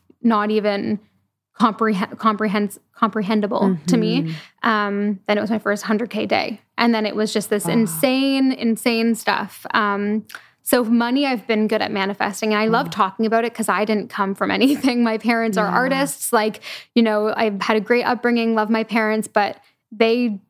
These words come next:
Speaker 1: did not give me any money from the
Speaker 2: Mm.
Speaker 1: time I was seventeen years old. I had to make this myself.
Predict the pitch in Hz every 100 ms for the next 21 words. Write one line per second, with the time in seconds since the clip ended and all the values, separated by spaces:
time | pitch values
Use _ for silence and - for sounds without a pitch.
0 | _ 254 226 214 226 226 214 214 226 226
1 | 220 208 196 226 240 220 208 196 180 220
2 | 202 208 208 220 208 214 240 220 214 208
3 | 202 190 185 208 202 208 - 220 202 -
4 | 214 220 208 196 208 190 208